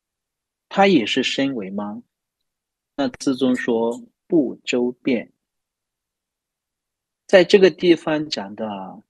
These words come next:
从佛座下听闻佛道，并且而为所化宣说，这个呢，就是说身为呢，只是听闻佛道而已，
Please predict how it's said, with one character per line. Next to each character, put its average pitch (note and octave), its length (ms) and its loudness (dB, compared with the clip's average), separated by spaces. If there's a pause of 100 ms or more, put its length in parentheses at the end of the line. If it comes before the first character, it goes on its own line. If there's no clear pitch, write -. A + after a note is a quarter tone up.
(680)
从 F3 480 2
佛 C3 500 2
座 D#3+ 400 0
下 A2 540 -4
听 D#3 400 -6
闻 A#2 360 -6
佛 A2 360 -10
道， A2+ 500 -2
并 D3 320 -2
且 F#2+ 480 -8 (320)
而 A#2+ 240 2
为 D#3+ 320 4
所 F#2+ 380 -10
化 B2+ 320 -4
宣 A#2+ 340 -4
说， A#2 500 -6 (540)
这 D#3 140 6
个 D#3 100 8
呢， B2 320 -2 (2250)
就 D#3+ 120 4
是 D#3 160 2
说 C#3+ 320 2 (280)
身 G3+ 480 0
为 A#2+ 160 -2
呢， A#2+ 400 -4
只 B2+ 340 0
是 E3 360 0
听 F3 440 -8
闻 A#2+ 320 -6
佛 A2 320 -12
道 B2+ 240 -2
而 G#2 320 -10
已， G#2 260 -8